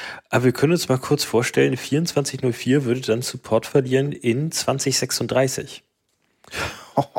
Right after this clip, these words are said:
Speaker 1: Also, ähm, wenn man sich überlegt, die nächste, die nächste L-T-S-Version in zwanzig sechsunddreißig, die wird's knapp über den, äh, über den twenty thirty-eight Bug schaffen.
Speaker 2: Mhm.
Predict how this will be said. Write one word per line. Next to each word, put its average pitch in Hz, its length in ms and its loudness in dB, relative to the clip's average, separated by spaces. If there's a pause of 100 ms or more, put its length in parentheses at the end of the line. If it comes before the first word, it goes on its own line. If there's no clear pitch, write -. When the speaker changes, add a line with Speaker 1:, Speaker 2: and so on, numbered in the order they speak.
(100)
Speaker 1:
Also, 131 400 6
ähm, 120 400 4 (720)
wenn 127 100 2
man 127 140 4
sich - 100 -4
überlegt, 131 280 0
die 131 60 2
nächste, 135 560 2
die 123 120 -10
nächste 127 260 -2
L-T-S-Version 131 640 0
in - 60 -12
zwanzig 123 320 -6
sechsunddreißig, - 720 -6 (640)
die 135 220 -4
wird's 139 260 2
knapp 135 300 -2
über 143 280 2
den, 135 460 2
äh, 120 420 2
über 123 280 -2
den 110 160 -2
twenty 120 320 -2
thirty-eight - 400 0
Bug - 180 -2
schaffen. 98 300 -6 (500)
Speaker 2:
Mhm. 107 320 0